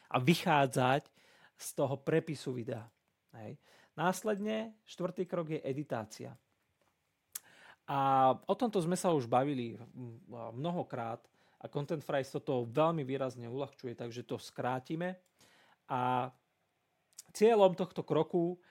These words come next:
je urobiť príspevky tak, aby kontextuálne boli vhodné na tú platformu, kam ich idete zavesiť, kam ich idete publikovať. To znamená, YouTube video, ako sme si už hovorili v minulosti,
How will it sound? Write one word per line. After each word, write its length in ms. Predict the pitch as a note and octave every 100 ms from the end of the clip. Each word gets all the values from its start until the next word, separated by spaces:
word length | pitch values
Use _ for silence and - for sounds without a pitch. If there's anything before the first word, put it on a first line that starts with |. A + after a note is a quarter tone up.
| _
je 320 | - C3 B2+ -
urobiť 320 | F3 F#3+ E3+ -
príspevky 640 | - - F3+ D#3+ - -
tak, 320 | D3+ G3 - _ _ _ _ _ _ _ _
aby 640 | C#3+ C3 B2 C#3+ C#3+ C#3 C#3 _ _ _ _ _ _ _
kontextuálne 1400 | E3+ G3 G3 A3+ A3 - - C#3 B2 A#2+ A#2+ A#2+ C#3 F3 G3 _ _ _ -
boli 240 | C#3+ D#3+
vhodné 480 | D3+ G#2+ D3+ D#3 C3+
na 160 | B2+ B2
tú 80 |
platformu, 480 | B2 C3 - C3+ B2+ A#2+
kam 160 | B2 B2
ich 160 | B2
idete 400 | B2+ - B2 A#2 -
zavesiť, 720 | C#3+ B2 B2+ C3+ - A#2 -
kam 160 | - B2
ich 80 | A#2+
idete 240 | A#2+ -
publikovať. 560 | - C3 D3 - A2+ - _ - - -
To 80 | E3+
znamená, 480 | D3+ F#3 F3+ A#2+ G#2 - _ _
YouTube 320 | F3 A3+ G#3+
video, 400 | D3+ D3 C3 G3 -
ako 240 | - - F3
sme 160 | F3
si 160 | - D3
už 80 | B2
hovorili 400 | C3+ C3 B2 A#2+
v 80 |
minulosti, 640 | A#2+ B2+ A#2+ A2+ - -